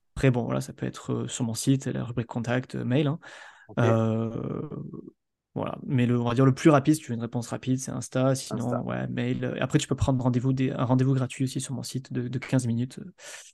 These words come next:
Speaker 1: pour échanger sur ta situation. Donc, c'est, si tu veux
Speaker 2: Ok.
Speaker 1: m'avoir au téléphone, c'est aussi possible. Alors, je promets pas, alors, je sais que les, les épisodes de podcast restent longtemps,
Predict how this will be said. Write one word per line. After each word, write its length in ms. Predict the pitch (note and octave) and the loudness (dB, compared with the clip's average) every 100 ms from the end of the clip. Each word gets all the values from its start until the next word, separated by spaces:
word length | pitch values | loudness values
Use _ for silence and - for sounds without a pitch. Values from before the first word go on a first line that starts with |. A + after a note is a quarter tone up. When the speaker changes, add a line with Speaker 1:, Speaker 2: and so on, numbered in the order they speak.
| _ - | _ -4
Speaker 1:
pour 100 | A#2+ | -2
échanger 260 | B2 B2 | -2 -4
sur 160 | B2+ C#3 | -4 -8
ta 100 | B2 | -10
situation. 440 | - - B2+ - | -10 -10 -10 -10
Donc, 220 | - - | -14 -14
c'est, 160 | - - _ _ - | -18 -20 _ _ 0
si 80 | C#3 | 2
tu 100 | C3+ | 6
veux 60 | |
Speaker 2:
Ok. 40 | B2+ | 4
Speaker 1:
m'avoir 200 | B2+ B2 | 4 2
au 60 | |
téléphone, 440 | B2 A#2+ A2+ C3 C3 | 2 0 0 0 0
c'est 120 | C3 | -2
aussi 220 | C3 - | -6 -8
possible. 460 | C3 C3 - C3+ C#3 - - | -8 -8 -8 -8 -10 -16 -4
Alors, 160 | - B2 | 2 4
je 80 | C3+ | 4
promets 300 | - D3+ D3+ | 6 6 10
pas, 140 | D#3+ | 8
alors, 280 | C3 C3 C3+ | 8 2 -4
je 160 | C#3 B2+ | -6 -4
sais 160 | C3+ C#3 | -4 -4
que 60 | |
les, 180 | B2+ C3+ | -4 -6
les 140 | C#3 | -8
épisodes 160 | B2+ C3 | -2 -2
de 40 | |
podcast 260 | C3 C3 C3 | 0 -4 -4
restent 120 | C3 | -2
longtemps, 240 | C3+ D#3 | -2 -2